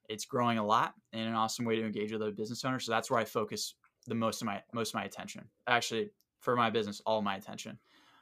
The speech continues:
um, because that's just, you know, I wanna be laser focused on that and just do that one thing really well. I try to do one post per day. In the past, I've done it just sporadically throughout the days where it's like, "All right, I get some inspiration." Um, that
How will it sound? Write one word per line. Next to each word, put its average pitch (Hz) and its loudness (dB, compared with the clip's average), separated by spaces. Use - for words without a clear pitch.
um, 110 4
because 107 -2
that's 113 2
just, - -2
you 117 -4
know, 101 4
I - 4
wanna 107 0
be 107 -4
laser 107 -2
focused - -6
on 117 -10
that - -12
and 107 -8
just 110 -10
do 120 -4
that 101 0
one 107 -2
thing 104 -6
really 104 -2
well. 104 -2
I 113 0
try 135 6
to 123 4
do 120 0
one 120 0
post 127 0
per 127 0
day. 123 2
In 127 -2
the 123 0
past, 120 6
I've 123 4
done 127 4
it 135 0
just 117 -2
sporadically 123 4
throughout 120 4
the 113 -6
days 113 0
where 107 0
it's 104 -4
like, 107 -4
"All 107 -2
right, 104 0
I 104 -4
get 107 -4
some 117 -4
inspiration." 113 -2
Um, 107 2
that 120 6